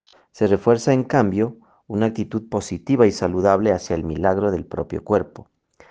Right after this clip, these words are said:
y la creencia de que nuestros hijos no enfermarán.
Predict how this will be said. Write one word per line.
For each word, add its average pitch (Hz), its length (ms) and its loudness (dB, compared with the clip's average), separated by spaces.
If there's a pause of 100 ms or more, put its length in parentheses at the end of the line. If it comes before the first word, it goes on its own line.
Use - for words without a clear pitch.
(220)
y 123 120 2
la 117 200 2
creencia 117 460 2
de 90 180 -2
que 80 320 -4 (400)
nuestros 92 380 -4
hijos 107 480 -4
no 95 320 -4
enfermarán. - 640 -10